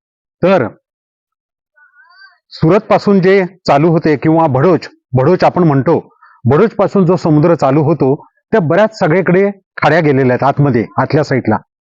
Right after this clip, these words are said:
भडोचपासून आपण हे, ही समोरची राजापूर खाडी आहे, इथे पण आपण आतमध्ये आहोत.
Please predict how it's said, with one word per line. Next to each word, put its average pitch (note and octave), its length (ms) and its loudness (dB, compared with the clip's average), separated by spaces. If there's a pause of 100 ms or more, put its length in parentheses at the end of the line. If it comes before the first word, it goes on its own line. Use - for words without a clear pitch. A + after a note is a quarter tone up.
(320)
भडोचपासून D#3+ 540 0
आपण D#3+ 240 0
हे, E3 280 0
ही G#3+ 460 0
समोरची F#3 440 0 (420)
राजापूर D#3+ 440 0
खाडी B2 300 0
आहे, F2+ 180 -8 (1000)
इथे A#3 140 -2
पण A3+ 140 -2
आपण G3+ 180 0
आतमध्ये F3 380 2
आहोत. D#3 240 0